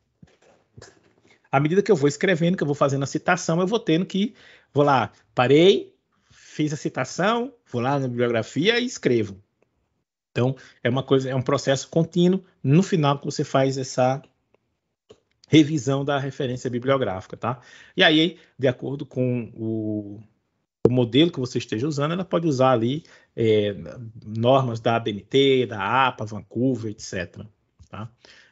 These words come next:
E lembrando, só porque nunca é, nunca é, é pouco fazer essa lembrança, que toda obra que,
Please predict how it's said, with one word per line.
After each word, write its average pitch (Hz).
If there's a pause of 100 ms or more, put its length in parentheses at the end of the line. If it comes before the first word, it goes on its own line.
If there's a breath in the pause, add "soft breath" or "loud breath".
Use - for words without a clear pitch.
(120)
E 113
lembrando, 127
só 135
porque -
nunca 135
é, 123 (1000)
nunca 123
é, 104
é 107
pouco 127 (380)
fazer 113
essa 110
lembrança, 135 (340 loud breath)
que -
toda 180
obra 127
que, -